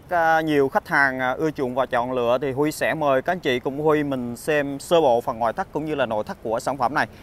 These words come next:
Xem chất lượng của sản phẩm này như thế nào nha các anh chị. Gia đình sử dụng, à, chủ xe đi cũng khá là kỹ. Thì, à, đầu tiên Huy sẽ, à, à, đi một vòng quanh xe cho các anh chị và các bạn xem về sản phẩm.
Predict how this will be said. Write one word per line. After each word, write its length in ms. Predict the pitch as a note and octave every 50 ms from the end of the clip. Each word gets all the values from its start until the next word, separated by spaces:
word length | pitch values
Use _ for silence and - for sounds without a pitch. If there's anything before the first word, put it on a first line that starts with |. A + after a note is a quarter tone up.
| - - - - - -
Xem 280 | - - F#3+ F3+ F3 D3+ - -
chất 160 | B3 B3 -
lượng 140 | D#3 B2 A2
của 60 | C#3+
sản 180 | - - C#3
phẩm 200 | C3 C3 A#2 C#3+
này 100 | F3 C#3+
như 140 | B2+ B2+ C#3+
thế 100 | - -
nào 180 | - C#3 A#2+ A#2
nha 100 | B2 B2
các 60 | D3+
anh 80 | E3+ C#3+
chị. 140 | C3+ A2+ - - - - - - - - - - - - - -
Gia 140 | D3+ D#3+ E3
đình 140 | D#3+ D3 C3
sử 140 | - E3
dụng, 240 | E3 D#3+ C#3+ B2+ C3+ - - -
à, 200 | C3+ D3 D3+ C#3+ - -
chủ 100 | C3 C#3
xe 240 | C#3+ - E3+ D#3+ D#3
đi 120 | D3 D3
cũng 120 | C#3 D#3+ E3+
khá 140 | - E3+
là 100 | F3+ F3+
kỹ. 220 | - - A#2+ A2+ C3
Thì, 280 | - C#3+ B2 A#2+ A#2
à, 260 | A#2+ A#2+ B2 A#2+ A#2+ A#2
đầu 220 | A#2 A#2 B2 B2 -
tiên 220 | D3 D3+ D3+ D3 C3+ A#2
Huy 160 | C#3+ D3 C#3+
sẽ, 380 | C3+ - C3+ G#2 F#2+ G#2 A#2+ D3
à, 200 | D3 C#3+ C#3 C3+ - - - - - - - -
à, 260 | - A#2 A#2+ A#2+ B2+
đi 140 | - D3 D3
một 160 | C3+ - -
vòng 260 | C3 B2 B2 B2 A2+
quanh 100 | C#3 C#3
xe 280 | C#3 - D3+ C#3 C#3 C3+
cho 120 | C3 C#3
các 60 | C3+ D#3
anh 60 | D3+
chị 300 | - B2 G#2+ G#2+ A#2 A#2+
và 160 | A2+ B2 A#2+
các 120 | - D3
bạn 180 | C3+ A#2 A2 A#2
xem 240 | - - D3+ C#3+ C3+ - - - - - -
về 100 | B2 A#2+
sản 160 | - - C3
phẩm. 240 | - - A#2 A#2 D#3